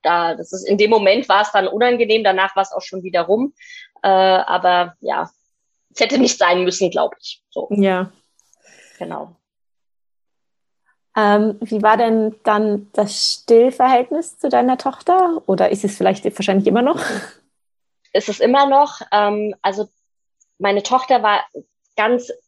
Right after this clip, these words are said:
Speaker 1: also das ganze Gegenteil zu meinem Sohn. Also sie, äh, kam raus und sie hat sofort laut protestiert und gefühlt die erste Stunde war sie nur am Schreien.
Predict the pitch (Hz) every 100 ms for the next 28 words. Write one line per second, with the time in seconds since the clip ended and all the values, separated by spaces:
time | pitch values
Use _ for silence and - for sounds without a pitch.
0 | _ _ _ - 180 180 180 175 - 220
1 | 226 202 196 214 196 180 185 - 170 160
2 | 170 165 147 156 170 160 _ - 180 185
3 | 180 180 190 190 190 190 190 180 180 175
4 | - 202 202 180 190 247 294 - 196 202
5 | 196 190 202 196 226 214 240 233 202 196
6 | 233 - 240 254 - 233 220 220 233 -
7 | 196 196 - - 185 - 220 220 233 -
8 | 190 - - - 190 - 202 202 190 180
9 | 180 180 185 196 196 185 - - 151 151
10 | 165